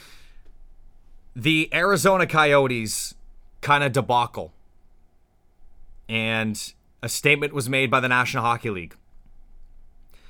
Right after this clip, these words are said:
The N H L has sanctioned the Arizona Coyotes for violating the N H L's combine testing policy during the twenty nineteen twenty twenty season, directing the forfeit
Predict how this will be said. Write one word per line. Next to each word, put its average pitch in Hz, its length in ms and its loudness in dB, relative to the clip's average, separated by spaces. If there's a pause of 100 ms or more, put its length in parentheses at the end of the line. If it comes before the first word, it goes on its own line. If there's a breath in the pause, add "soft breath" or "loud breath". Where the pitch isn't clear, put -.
(200 soft breath)
The 123 160 2
N 160 120 0
H 160 220 -2
L 160 240 2
has 135 420 0
sanctioned 156 720 -4
the 143 160 -6
Arizona 143 460 -2
Coyotes 135 540 -2
for 120 160 -8
violating 135 600 -4
the 123 140 -6
N 127 100 -6
H 131 200 -6
L's 117 180 -4
combine 139 560 -4
testing 131 420 -6
policy 120 600 -6 (320 loud breath)
during 117 260 -2
the 107 80 -4
twenty 135 400 -8
nineteen 127 600 -6 (100)
twenty 127 360 -8
twenty 113 420 -10
season, 110 580 -4 (640 soft breath)
directing 143 580 -2
the 120 140 -8
forfeit 151 720 -4